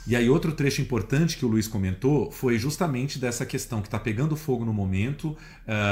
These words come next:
a, a questão da, da, do governo Bolsonaro que não tá fazendo nada pra tirar esses garimpeiros de lá,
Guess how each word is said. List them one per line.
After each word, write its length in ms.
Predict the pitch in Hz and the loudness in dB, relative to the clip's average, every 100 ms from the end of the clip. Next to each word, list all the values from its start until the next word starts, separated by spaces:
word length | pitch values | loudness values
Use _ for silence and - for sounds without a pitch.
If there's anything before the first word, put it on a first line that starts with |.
| 95 95 95 | 2 2 0
a, 320 | 104 98 98 98 | 0 -2 0 -2
a 40 | |
questão 420 | 98 101 - 107 | -2 -6 -4 -4
da, 540 | 98 95 92 90 87 82 | 0 0 2 0 -2 -4
da, 400 | 82 92 87 87 | -6 -4 -4 -4
do 100 | 87 | -4
governo 400 | 95 98 117 131 | 0 0 0 -2
Bolsonaro 560 | 120 120 - 104 98 98 | -2 -4 -2 0 0 0
que 100 | 107 | -4
não 100 | 98 | -4
tá 100 | 107 | -2
fazendo 320 | 110 107 101 | -2 -2 0
nada 360 | 104 120 143 143 | 2 2 2 -2
pra 120 | 120 | -4
tirar 200 | - 110 | -4 -4
esses 160 | 104 | -4
garimpeiros 480 | 104 98 101 98 95 | -2 -2 0 -2 -2
de 100 | 117 | -2
lá, 340 | 107 98 147 | 0 0 -2